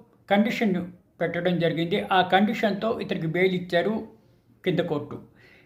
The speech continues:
కండిషన్ ఏంటంటే, ఇమీడియట్గా ఇప్పుడు మీరు YouTube ఓపెన్ చేయడానికి వీల్లేదు, YouTube-లో కార్యక్రమాలు చేయడానికి వీల్లేదు అని ఆ కండిషన్తో బెయిల్ గ్రాంట్ చేశారు. ఈ కండిషన్ని గౌరవ సుప్రీంకోర్టులో సదరు వ్యక్తి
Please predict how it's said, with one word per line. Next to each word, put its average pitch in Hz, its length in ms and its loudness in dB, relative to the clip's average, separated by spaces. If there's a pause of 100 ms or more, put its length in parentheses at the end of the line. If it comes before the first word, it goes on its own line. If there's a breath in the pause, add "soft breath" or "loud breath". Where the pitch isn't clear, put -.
(120)
కండిషన్ 220 420 4
ఏంటంటే, 196 680 0
ఇమీడియట్గా 226 920 2
ఇప్పుడు 220 680 -4
మీరు 202 160 0
YouTube 220 560 0
ఓపెన్ 202 360 -2
చేయడానికి 190 340 0
వీల్లేదు, 190 640 0
YouTube-లో 208 520 -2
కార్యక్రమాలు 202 640 2
చేయడానికి 185 380 0
వీల్లేదు 190 680 -2
అని 202 120 0
ఆ 190 160 -2
కండిషన్తో 220 760 2 (840 loud breath)
బెయిల్ 190 300 6
గ్రాంట్ 151 300 0
చేశారు. 139 300 -8 (760 soft breath)
ఈ 330 200 6
కండిషన్ని 294 580 4
గౌరవ 220 320 2
సుప్రీంకోర్టులో 220 880 -4
సదరు 185 320 0
వ్యక్తి 175 240 -2